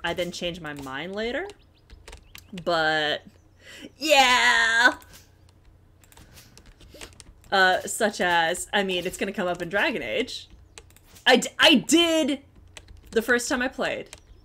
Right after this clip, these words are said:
Dragon Age Origins, I did low-key fixate on the first person I saw.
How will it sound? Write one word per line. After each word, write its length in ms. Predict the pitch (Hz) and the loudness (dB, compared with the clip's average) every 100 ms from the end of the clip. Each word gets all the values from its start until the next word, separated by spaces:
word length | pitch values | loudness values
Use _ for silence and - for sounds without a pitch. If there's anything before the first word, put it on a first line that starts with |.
| _ | _
Dragon 300 | 175 160 160 | -4 -2 -4
Age 420 | 139 - - - - - | -8 -8 -12 -16 -14 -10
Origins, 560 | 170 160 - 208 - - - - - | -10 -10 -10 -12 -12 -14 -18 -20 -2
I 320 | 226 247 202 - | 4 4 4 0
did 320 | 214 202 202 190 165 | 2 2 2 -2 -4
low-key 640 | 170 165 175 - - 165 | -4 -2 -4 -8 -10 -8
fixate 540 | 160 165 160 - 165 - | -6 -8 -8 -8 -6 -6
on 80 | 160 | -10
the 80 | |
first 580 | 165 - - 180 170 - | -12 -18 -6 -4 -4 -8
person 300 | - - - | -12 -14 -14
I 100 | - | -14
saw. 300 | - - - | -14 -14 -16